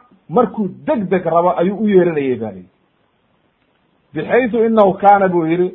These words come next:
wuxuu samayn jiray, buu yidhi, fii awali nahaar, subaxdii, ayuu wuxuu ka guuri jiray meesha la yidhaahdo Baytulmaqdis. Ayuu ciidankiisa iyo wixiisa markuu diyaarsado,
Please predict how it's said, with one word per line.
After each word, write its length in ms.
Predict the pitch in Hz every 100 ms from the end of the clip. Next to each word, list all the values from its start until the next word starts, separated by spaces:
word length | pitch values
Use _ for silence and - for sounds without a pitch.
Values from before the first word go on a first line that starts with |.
| - _ _ 226
wuxuu 240 | 220 226 220
samayn 240 | 220 254
jiray, 220 | 226 220 196
buu 140 | 180
yidhi, 140 | 175
fii 240 | 160 165 175
awali 360 | 220 220 185 160
nahaar, 440 | 147 143 170 147 -
subaxdii, 460 | 156 180 123 104 - _ _ _ -
ayuu 240 | 190 247
wuxuu 220 | 233 226
ka 140 | 190 240
guuri 400 | 170 202 202 190
jiray 260 | 196 175
meesha 300 | 156 190 196
la 80 | 156
yidhaahdo 300 | 151 143 139
Baytulmaqdis. 600 | 123 127 135 131 107 - _ _ _ _ _ _ _ _ _ _ _
Ayuu 180 | 135 185
ciidankiisa 560 | 185 220 196 185 180 190
iyo 80 | 175
wixiisa 280 | 196 190
markuu 240 | 208 202 202
diyaarsado, 680 | 175 180 165 - 196 233